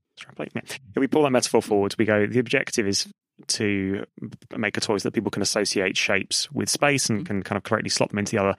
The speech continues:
Speaker 1: But if your objective is just to get shape, but if your reward is just for getting all your shapes into the bucket,
Speaker 2: Yeah,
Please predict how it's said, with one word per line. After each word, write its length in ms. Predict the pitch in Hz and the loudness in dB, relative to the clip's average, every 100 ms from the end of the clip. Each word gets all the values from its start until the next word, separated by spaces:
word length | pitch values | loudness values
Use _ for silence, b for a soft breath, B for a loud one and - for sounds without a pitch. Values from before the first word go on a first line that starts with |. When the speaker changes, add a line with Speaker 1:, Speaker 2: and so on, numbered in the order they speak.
| _ _ - | _ _ -2
Speaker 1:
But 80 | 127 | 0
if 240 | 123 107 | 2 2
your 180 | 135 120 | 2 2
objective 360 | 110 131 - | 2 0 0
is 40 | 107 | -2
just 140 | 107 | 0
to 40 | - | 0
get 60 | 113 | 0
shape, 360 | - 113 - - - | 0 0 -4 -14 -2
but 140 | - | 2
if 220 | 127 95 | 2 0
your 280 | 127 127 120 | 2 4 4
reward 460 | 113 123 170 131 98 | 4 4 4 4 2
is 80 | - | 0
just 180 | - | -2
for 60 | - | 0
getting 220 | 104 117 | -2 0
all 60 | 104 | 2
your 120 | 104 | 2
shapes 480 | - - 101 - - - | 2 0 0 -2 -4 -2
into 240 | 113 104 | 0 0
the 140 | 104 | 0
bucket, 480 | 98 113 - - - b - | 0 0 -2 -4 -6 b -10
Speaker 2:
Yeah, 180 | 165 | -8